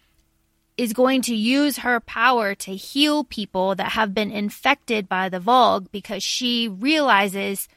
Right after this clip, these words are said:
through everything that happened that it's,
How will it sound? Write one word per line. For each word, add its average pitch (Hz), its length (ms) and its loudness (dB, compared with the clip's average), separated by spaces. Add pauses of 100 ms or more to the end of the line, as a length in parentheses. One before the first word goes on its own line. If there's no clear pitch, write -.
(360)
through 247 540 2
everything 214 500 -2
that 196 160 -6
happened 214 480 -2
that 196 300 2
it's, - 340 -4